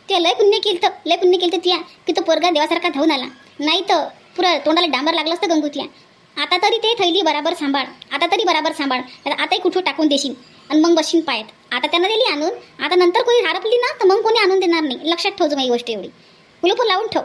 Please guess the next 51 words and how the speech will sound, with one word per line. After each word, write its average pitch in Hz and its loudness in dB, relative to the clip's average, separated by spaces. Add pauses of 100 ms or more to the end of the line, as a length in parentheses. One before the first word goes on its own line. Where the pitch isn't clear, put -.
(120)
कपाडाला 359 0
बरोबर 349 0
कुलूप 403 0
लावून 339 2
ठेव, 320 -2
नाही 294 -4
तर 349 -8
चाब्या 370 -4
हरवशील 453 -4
कुलपाच्या. 349 -2
पाहिजे 359 -2
माय 359 2
बाई, 262 -4
काहीच - -8
तुया 349 -2
नेम 294 -2
नाही 277 -4
आहे, 269 -4
काय 254 -2
करशील 247 -6
तर. - -18 (460)
बरोबर 330 2
नावासारखीच 311 -2
आहेस 392 0
गंगू 285 0
तू, 262 -8 (260)
गंगा 320 0
गोंधळे, 285 2 (360)
नुसतं 330 -2
गोंधळ 339 4
करत 302 0
राहते, 240 -4
काहीच 427 -2
तिचं 466 0
बरोबर 339 0
नसते, 330 -2
लक्ष 294 -2
घरात 269 -2
नाही, 277 -4
कशात 254 -6
नाही, 285 -6
कशात 233 -8
नाही. 165 -20 (840)
पण 466 4
मला 311 2
एक 508 0
समजत 311 2
नाही 277 -4
की - -6
त्या 494 0
बिलावर 370 0